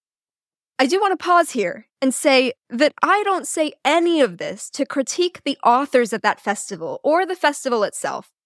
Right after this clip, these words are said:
It was a wonderful gathering of people who love books and who love sharing that love with each other. And it was a fascinating snapshot of what writing can look like in the traditional publishing world. My real point is,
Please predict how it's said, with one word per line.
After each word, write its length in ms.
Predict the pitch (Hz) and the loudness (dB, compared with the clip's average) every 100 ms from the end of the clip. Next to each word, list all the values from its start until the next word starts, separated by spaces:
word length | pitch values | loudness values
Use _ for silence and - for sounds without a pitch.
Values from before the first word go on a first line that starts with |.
| _ _ _ | _ _ _
It 140 | 311 302 | -4 0
was 200 | 330 - | 0 0
a 140 | 320 | 0
wonderful 720 | 285 233 262 302 311 320 311 | 0 2 4 4 2 -2 -2
gathering 480 | 240 233 247 208 190 | 2 2 2 0 -2
of 100 | 190 | -4
people 360 | - 277 285 269 | -6 -4 -2 -2
who 140 | 254 | -6
love 460 | 202 240 277 294 202 | -2 2 2 0 2
books 400 | 262 359 - - | 2 0 -6 -4
and 160 | 277 | -2
who 220 | 285 294 220 | -2 -4 0
love 280 | 233 269 277 | 2 2 0
sharing 400 | - 240 240 226 | 0 2 2 0
that 160 | 208 | 0
love 180 | 202 202 | 0 -2
with 140 | 214 | -4
each 180 | 190 175 | -10 -8
other. 320 | 175 - - - _ _ _ | -8 -8 -10 -14 _ _ _
And 120 | 269 | 2
it 60 | 302 | 4
was 120 | 349 | 2
a 60 | 339 | 2
fascinating 880 | - - 294 - - 247 220 208 | -2 -8 -6 -4 0 0 2 0
snapshot 600 | 190 220 175 - 175 160 - | -2 0 0 0 -2 0 0
of 100 | 220 | 2
what 240 | 233 208 | 2 4
writing 360 | 214 220 254 254 | 2 2 2 0
can 180 | 233 | -2
look 220 | 196 233 - | -2 -2 0
like 260 | 330 330 | -2 0
in 120 | 254 233 | -2 0
the 60 | |
traditional 480 | 220 240 220 - 208 | 2 2 2 0 0
publishing 480 | 190 185 196 190 180 | 0 -4 -4 -6 -6
world. 320 | 180 - - _ _ _ _ _ _ _ _ _ _ - | -6 -10 -14 _ _ _ _ _ _ _ _ _ _ -2
My 160 | 277 | 0
real 380 | 294 269 339 381 | 0 0 0 0
point 380 | 349 208 190 - | -2 -2 -2 -4
is, 440 | 190 175 - - | -6 -6 -8 -12